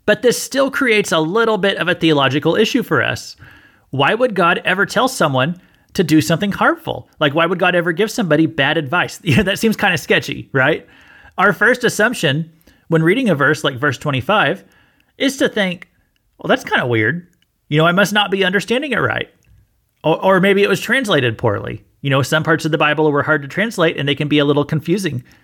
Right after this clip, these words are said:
to our English. So we kinda think that, and then we just move on in, with our lives because there's lots of odd little statements in the Bible that the Bible says that, you know, they don't always make sense whenever we read 'em through the first time.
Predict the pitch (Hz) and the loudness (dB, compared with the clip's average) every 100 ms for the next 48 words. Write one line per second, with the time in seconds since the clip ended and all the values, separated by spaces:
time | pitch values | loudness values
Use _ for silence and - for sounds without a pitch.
0 | _ 160 143 143 127 156 - - - 254 | _ 0 0 0 -4 -4 -6 -16 -2 2
1 | 262 254 240 233 170 170 175 175 - - | 2 2 0 0 -4 0 2 2 0 -12
2 | - - 185 196 226 151 208 165 151 147 | -12 -4 -2 0 0 2 2 2 0 0
3 | 143 - 147 143 131 117 143 185 143 139 | -4 0 0 2 4 4 2 -2 -6 -2
4 | 131 - _ _ _ _ 185 185 160 175 | -2 -4 _ _ _ _ 0 2 0 0
5 | 190 180 190 165 175 175 190 - 180 175 | 2 -2 0 0 2 0 0 0 -2 -2
6 | - 160 156 151 151 175 160 160 147 151 | -2 -2 2 2 2 0 -2 -2 0 0
7 | 160 - 147 190 196 156 143 156 151 147 | -2 0 0 0 -2 -4 -2 0 0 0
8 | - 170 185 190 185 156 190 - - 190 | -2 0 0 0 0 0 -4 -4 -2 0
9 | 185 185 165 175 160 151 156 143 156 139 | 0 0 2 4 4 4 2 2 0 0
10 | 135 147 - - 123 151 | 0 0 -2 -2 -2 0